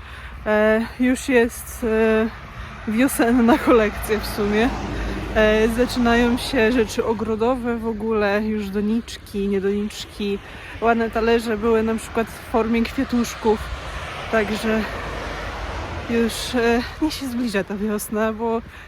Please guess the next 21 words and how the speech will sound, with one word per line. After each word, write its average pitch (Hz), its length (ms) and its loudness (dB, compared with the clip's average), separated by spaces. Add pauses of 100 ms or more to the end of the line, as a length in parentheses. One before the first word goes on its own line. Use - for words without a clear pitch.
(120)
zimno. 190 460 0 (1160)
Zresztą 226 240 -6
widzicie, 202 340 -8
jaki 196 300 -2
mam 202 220 -2
tutaj 196 380 -6 (640)
w - 80 -18
tle 214 440 0 (1080)
zimowy 220 640 -2
obraz. 202 580 -8 (1300)
Nie 233 140 -4
lubię 180 260 -4
śniegu, 185 400 -6 (260)
zimno. 185 440 -4 (880)
No 226 80 -6
ale 202 280 -4 (220)
także 208 240 -4
się 226 180 -6
cieszę, 240 300 -4
że 214 160 -2
chociaż 220 440 -2